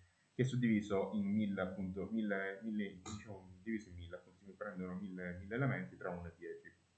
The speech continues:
Viene creato questo vettore e si definisce appunto questa, questa equazione.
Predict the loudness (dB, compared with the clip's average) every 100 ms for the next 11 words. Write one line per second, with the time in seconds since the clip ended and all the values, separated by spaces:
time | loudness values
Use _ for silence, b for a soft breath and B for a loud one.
0 | _ _ _ _ _ _ _ _ B B
1 | B -4 -2 4 4 4 0 0 2 2
2 | 6 8 8 6 0 -10 -18 -8 6 8
3 | 8 2 0 -2 -2 0 -2 0 4 6
4 | 6 4 0 -6 -10 -10 -10 -8 -8 -4
5 | -2 -4